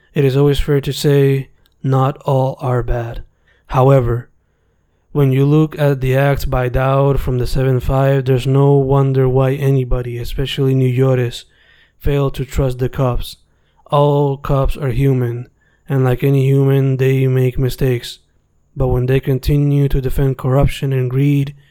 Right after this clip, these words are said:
one can't help but question them. All the time.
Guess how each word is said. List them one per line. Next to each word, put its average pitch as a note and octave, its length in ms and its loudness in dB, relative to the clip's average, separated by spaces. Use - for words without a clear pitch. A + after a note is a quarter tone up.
one C#3 440 2
can't C3+ 280 2
help C3+ 320 -2
but B2+ 160 -2
question B2 440 -2
them. A#2 260 -8
All B2 560 0
the A#2+ 480 -2
time. A2+ 600 -2